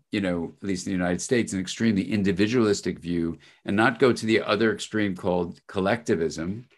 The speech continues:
which has its own issues, but instead find an integrated way where integration is where you have differences that are enabled and allowed and promoted even,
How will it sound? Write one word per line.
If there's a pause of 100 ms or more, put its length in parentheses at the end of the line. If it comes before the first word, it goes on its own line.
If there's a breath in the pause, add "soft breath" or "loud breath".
(300)
which
has
its
own
issues,
but
instead
find
an
integrated
way
where
integration
is (440 soft breath)
where
you
have
differences (840)
that
are
enabled
and
allowed
and
promoted
even,